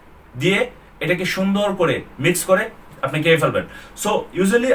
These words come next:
আমি বলি, সকালে ঘুম থেকে ওঠার পর আপনি একটা আরজি, একটা জিএল নেন, তারপর রাত্রে খাবারের পর ঘুমানোর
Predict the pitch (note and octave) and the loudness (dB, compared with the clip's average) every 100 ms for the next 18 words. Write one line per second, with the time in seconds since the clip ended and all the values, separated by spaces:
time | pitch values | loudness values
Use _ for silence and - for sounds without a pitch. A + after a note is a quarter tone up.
0 | F3+ F#3+ F#3 D#3+ D#3 - - - F#3+ G3 | 2 2 2 2 0 -4 -8 0 2 4
1 | F3+ F3 G3 G3+ G3+ E3+ E3 F3+ E3+ D#3+ | 2 0 0 -2 2 4 4 4 2 4
2 | D3+ - - C#3 C#3+ F3 - - E3+ D#3 | 4 2 0 0 2 -2 0 0 4 4
3 | D3+ D3+ F3 A#2 C#3 A#2 A#2+ G#2 F#2 F#2 | 4 0 -2 0 0 2 0 -2 -4 -8
4 | - - - - - - - - - - | -12 -18 -20 -20 -20 -20 -20 -20 -16 2
5 | F#3 G3 F#3+ F#3 F#3+ - C#3+ F#3+ G#3+ G#3+ | 2 4 4 4 2 -4 4 4 4 -2
6 | G3 - F#3 G#3 A3+ A3 F#3 D3 - - | -4 2 4 6 4 4 4 2 2 -8
7 | - - G#2+ C#3 F3+ G#3+ A3+ | -20 -18 -2 4 6 6 6